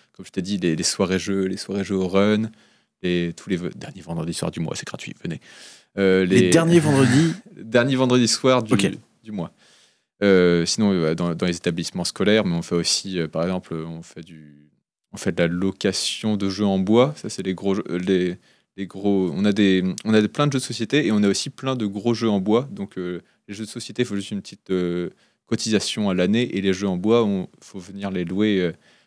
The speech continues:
Speaker 1: les louer di-, pour, pour chaque, pour chaque emprunt. Donc,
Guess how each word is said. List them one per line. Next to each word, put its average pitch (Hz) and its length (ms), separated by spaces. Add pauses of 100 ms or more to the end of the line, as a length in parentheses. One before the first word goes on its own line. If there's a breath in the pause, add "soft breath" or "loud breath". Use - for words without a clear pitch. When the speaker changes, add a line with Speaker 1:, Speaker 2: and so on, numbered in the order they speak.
(140)
Speaker 1:
les 95 80
louer 101 180
di-, 95 160
pour, - 260
pour - 200
chaque, - 260
pour - 180
chaque 101 200
emprunt. 127 260 (680)
Donc, 95 100